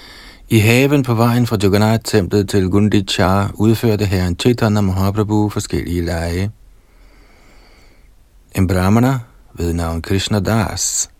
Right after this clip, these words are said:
forrettede herren Shri Chaitanya Mahaprabhus badeceremoni. Efter at have danset i Gundicha-templet, fornøjede herren sig i vandet sammen med sine hengivne.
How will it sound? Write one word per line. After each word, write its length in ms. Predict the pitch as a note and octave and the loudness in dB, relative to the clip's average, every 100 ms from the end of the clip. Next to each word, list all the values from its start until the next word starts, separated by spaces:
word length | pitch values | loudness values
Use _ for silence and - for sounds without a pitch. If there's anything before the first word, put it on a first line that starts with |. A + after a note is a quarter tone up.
| - | -12
forrettede 680 | - B2+ F2+ F2+ F#2 F#2+ F2 | -6 -4 -4 -6 -2 -2 -2
herren 300 | D#2+ D#2+ D#2+ | -4 -4 -6
Shri 340 | - B2+ B2+ | -2 -2 -2
Chaitanya 340 | - D2+ E2+ E2+ | -4 -6 -4 -4
Mahaprabhus 760 | E2 F2 D#2 - D2+ D#2 - | -2 -4 -6 -8 -8 -6 -6
badeceremoni. 920 | - E2 F#2+ A2 - - G2 - - - _ - - - - - - - - - - - - - - - - - | -6 -2 -2 -2 -6 -8 -8 -12 -14 -20 _ -20 -20 -20 -20 -20 -20 -20 -20 -20 -20 -20 -20 -20 -20 -20 -6 0
Efter 280 | C3 - | 0 2
at 80 | C3 | 2
have 100 | B2+ | 2
danset 480 | A2+ A2 A#2 C3 B2+ | 4 2 2 2 2
i 40 | |
Gundicha-templet, 1000 | G#2 G#2+ A2+ B2+ B2 G#2+ A2+ G2 G#2+ G#2 | 4 4 4 4 2 2 2 4 2 0
fornøjede 480 | G#2 G2 G2 F#2 A#2 | 0 0 0 0 2
herren 320 | G2+ F2+ G2+ | 2 2 0
sig 180 | - G#2+ | 0 0
i 60 | F2+ | 0
vandet 360 | F2+ D#2 G#2 | -2 -2 -2
sammen 280 | - F2 B1+ | -2 -4 -4
med 80 | F#2 | -6
sine 180 | - F#2+ | -2 -2
hengivne. 680 | E2+ E2+ E2 F#2 F#2 F#2+ | 0 -2 -2 0 0 -2